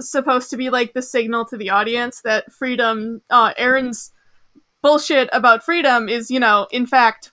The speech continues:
bullshit. Like, rhetoric is rhetoric and therefore empty. Like, what is freedom? My very complicated take. But the, um,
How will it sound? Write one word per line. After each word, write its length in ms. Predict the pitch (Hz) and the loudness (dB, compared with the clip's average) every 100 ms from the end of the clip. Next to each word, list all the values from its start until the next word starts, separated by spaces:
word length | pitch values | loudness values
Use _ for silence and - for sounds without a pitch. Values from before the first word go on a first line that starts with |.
| - | -2
bullshit. 480 | 233 233 330 339 - _ _ _ _ _ | -2 0 0 0 -2 _ _ _ _ _
Like, 240 | 226 233 - _ | -4 -4 -6 _
rhetoric 480 | 240 285 277 277 277 | 2 4 6 4 0
is 340 | 277 269 247 277 | -2 -2 -4 -2
rhetoric 440 | 262 247 233 220 - | 0 2 0 -2 -6
and 120 | 240 | -4
therefore 360 | 233 233 233 196 | -4 -2 -2 -2
empty. 540 | - 247 277 285 330 - _ _ _ - | -2 -4 -4 -6 -8 -10 _ _ _ -2
Like, 280 | 262 254 _ _ _ _ _ _ - | 0 -2 _ _ _ _ _ _ -8
what 260 | 269 302 | 2 4
is 220 | 339 349 - | 4 -2 -2
freedom? 420 | 392 330 214 185 254 302 349 403 440 403 311 302 320 339 349 240 240 240 277 - _ _ _ _ _ _ | -2 0 0 -2 -4 -2 0 2 4 4 2 2 0 0 2 2 2 0 0 -4 _ _ _ _ _ _
My 200 | - 262 254 | 0 2 4
very 380 | 269 262 254 | 4 4 0
complicated 520 | 254 285 269 277 269 254 | 0 2 2 0 -4 0
take. 200 | 254 233 | -2 2
But 180 | 285 233 | 0 2
the, 160 | 311 | 4
um, 420 | 285 277 233 233 | 6 6 2 -6